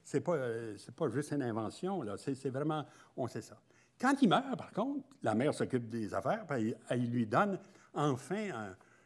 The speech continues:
un cent mille dollars, là. Il se retrouve riche tout d'un coup, euh, euh, avec les, euh,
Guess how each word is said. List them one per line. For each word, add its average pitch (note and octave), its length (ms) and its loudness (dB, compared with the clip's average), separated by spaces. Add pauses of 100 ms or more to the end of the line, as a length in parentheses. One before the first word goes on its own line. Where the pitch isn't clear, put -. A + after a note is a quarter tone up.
(240)
un A2+ 340 -10
cent D3+ 240 0
mille B2 200 2
dollars, F#2+ 380 -6
là. G#2+ 120 -4
Il F#2+ 100 -4
se - 140 0
retrouve G2+ 500 -2
riche A#2+ 320 -2
tout D3 120 -10
d'un F#2+ 160 -2
coup, E3 280 -6
euh, A2 160 -4 (440)
euh, G#2+ 320 -10
avec A2 320 -4
les, G#2 300 -4
euh, G2+ 320 -10